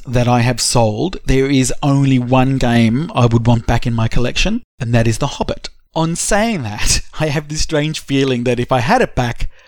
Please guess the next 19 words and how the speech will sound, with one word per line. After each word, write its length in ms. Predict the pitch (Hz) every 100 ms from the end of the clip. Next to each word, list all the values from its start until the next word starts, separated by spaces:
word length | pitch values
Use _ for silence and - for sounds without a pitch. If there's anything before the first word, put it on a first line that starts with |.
| _ _ - -
I'd 220 | 151 -
probably 220 | 151 151
want 180 | 143 139
to 60 |
get 140 | 135 147
rid 120 | 135
of 60 | 131
it 120 | 127
for 100 | -
the 100 | 131
same 320 | 123 143 147 131
reason, 460 | 123 117 123 120 - - - -
and 180 | 131 135
that 160 | 139 127
is 320 | 123 120 - - - _ -
multi-ball 640 | 131 170 196 190 160 147
all 100 | 131
the 100 | 127
time. 500 | 135 127 120 120 120